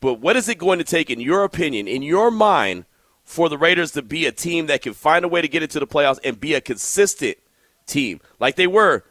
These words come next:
you know, after the ninety-nine season, after they beat Kansas City, the final game of the season, two thousand, two thousand one, two thousand two,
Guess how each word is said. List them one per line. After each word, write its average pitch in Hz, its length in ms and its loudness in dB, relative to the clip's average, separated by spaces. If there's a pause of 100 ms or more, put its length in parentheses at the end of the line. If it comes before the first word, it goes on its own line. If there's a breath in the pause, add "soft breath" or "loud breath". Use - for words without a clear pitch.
you 135 80 -4
know, 151 180 4
after 156 240 4
the 175 100 -6
ninety-nine 185 440 4
season, 156 300 -4
after 143 180 0
they 165 120 -2
beat 175 180 -8
Kansas 185 300 0
City, 180 200 0
the 143 80 -2
final 170 240 2
game 170 120 -2
of 165 80 -6
the 160 60 -6
season, 165 360 -4 (180 soft breath)
two 180 160 -10
thousand, 156 320 2
two 170 120 -12
thousand 175 280 2
one, 175 160 4
two 165 120 -6
thousand 170 280 0
two, 170 260 -2